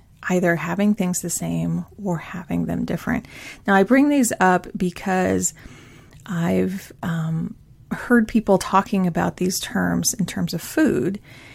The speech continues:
And when I'm helping my son pick out food that he likes, there is definitely a, a huge element to him of consistency. So having those foods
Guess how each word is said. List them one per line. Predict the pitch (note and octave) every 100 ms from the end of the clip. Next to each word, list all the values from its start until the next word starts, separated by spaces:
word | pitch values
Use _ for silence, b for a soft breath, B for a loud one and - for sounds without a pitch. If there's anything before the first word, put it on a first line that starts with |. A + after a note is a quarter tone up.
| B B -
And | G3 F#3+ F3+ F3+ E3+ - - - - - -
when | F#3+ F3 F#3+ F#3+ F#3+ F#3 F#3 F3+ F#3 -
I'm | F#3 G3 G3+ G3+ G#3+ - - - - - -
helping | - G#3 G#3 F#3+ F#3
my | E3 F3+
son | - - G3+ F3+ F#3 G#3 A3
pick | - F3+ E3
out | E3+ G3
food | - G3+ G3 G3 F3+
that | F#3+
he | E3+ G3+
likes, | G3+ G3 G3 G3 - - - B B B B
there | G3+ F#3+
is | F3+
definitely | - - A3+ - B3 B3+ A3+
a, | - G3 - -
a | D#3+
huge | - - - G3+ A#3 B3 -
element | F3+ F3 F3 F#3 -
to | F#3+
him | D#3 E3 E3+ -
of | - F3+ E3
consistency. | - F3+ - F3+ - F#3+ - B3 G#3 G#3+ B B B B
So | - F#3
having | - A#3 A3 B3 A#3+
those | A3 F#3+ -
foods | - - G3 E3+ F#3 G3 -